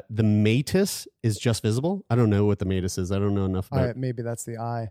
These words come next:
Speaker 1: Yeah.
Speaker 2: <laughs>
Speaker 1: Um, uh, score four, slight retraction, but some distance between the tip and the glands. And then score five, and this is what I had, was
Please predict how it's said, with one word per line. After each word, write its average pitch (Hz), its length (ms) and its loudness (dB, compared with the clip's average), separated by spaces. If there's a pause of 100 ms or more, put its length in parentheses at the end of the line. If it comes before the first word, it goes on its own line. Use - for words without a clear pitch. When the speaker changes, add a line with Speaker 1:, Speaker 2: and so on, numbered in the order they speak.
(140)
Speaker 1:
Yeah. 110 320 6
Speaker 2:
<laughs> - 300 -2
Speaker 1:
Um, 117 600 6 (360)
uh, 117 380 4
score 175 280 4
four, 165 360 4
slight 156 320 2
retraction, 160 480 2
but 123 160 2
some 139 280 4
distance 135 360 2
between 127 320 2
the 107 80 2
tip - 180 -2
and 113 80 0
the 104 60 2
glands. 98 500 0 (640)
And 123 140 6
then 113 180 6 (140)
score 131 260 2
five, 120 320 4
and 110 100 2
this 127 80 4
is 123 60 0
what 110 100 4
I 107 120 4
had, 98 360 0
was 104 220 0